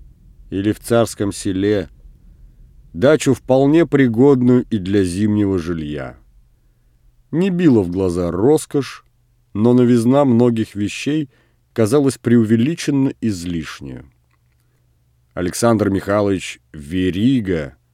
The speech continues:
ждал Передонова в кабинете. Он сделал так, как будто торопится идти навстречу к гостю, и только случайно не успел встретить его раньше.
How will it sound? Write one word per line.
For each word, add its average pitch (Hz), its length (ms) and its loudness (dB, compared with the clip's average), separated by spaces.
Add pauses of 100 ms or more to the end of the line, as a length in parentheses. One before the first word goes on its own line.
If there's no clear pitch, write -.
(180)
ждал 82 520 -2
Передонова 87 800 -2
в - 120 -20
кабинете. 80 800 -10 (1120)
Он 143 200 0
сделал 147 360 2
так, 165 300 0
как 123 220 0
будто 139 400 -4 (140)
торопится 131 920 4
идти 117 400 -4
навстречу 120 640 0
к 107 180 -10
гостю, 131 600 -2 (380)
и 131 100 -4
только 160 340 0
случайно 151 800 2
не 110 200 2
успел 151 640 0
встретить 117 600 -4
его 95 240 -4
раньше. 71 600 -12